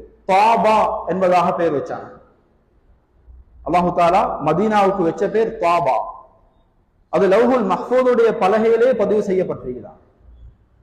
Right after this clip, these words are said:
ஏனென்றா மதீனாவுடைய ஆரம்ப பேர் யஸ்ரிப்.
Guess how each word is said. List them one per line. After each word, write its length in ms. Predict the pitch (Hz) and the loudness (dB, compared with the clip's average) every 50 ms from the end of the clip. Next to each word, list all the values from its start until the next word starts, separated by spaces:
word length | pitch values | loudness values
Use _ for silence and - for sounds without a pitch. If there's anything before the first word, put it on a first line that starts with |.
| _ _ _ _ | _ _ _ _
ஏனென்றா 640 | 160 180 208 214 202 180 160 143 143 165 220 - - - - - - - - - - _ _ _ 143 | -2 -2 0 0 0 -2 0 0 0 0 -2 -4 -8 -10 -12 -16 -18 -20 -20 -20 -20 _ _ _ -6
மதீனாவுடைய 640 | 156 165 196 240 254 240 233 226 - 208 202 202 180 | -4 -2 -2 -2 -2 0 0 0 2 2 2 2 4
ஆரம்ப 560 | 143 151 165 190 208 214 226 214 190 185 180 | 4 4 4 4 4 4 2 2 0 0 0
பேர் 260 | - 202 208 220 196 | 0 2 2 2 2
யஸ்ரிப். 600 | 147 156 170 - - - 220 220 175 135 - _ | 0 -2 -2 -4 -4 -4 -4 -4 -4 -6 -10 _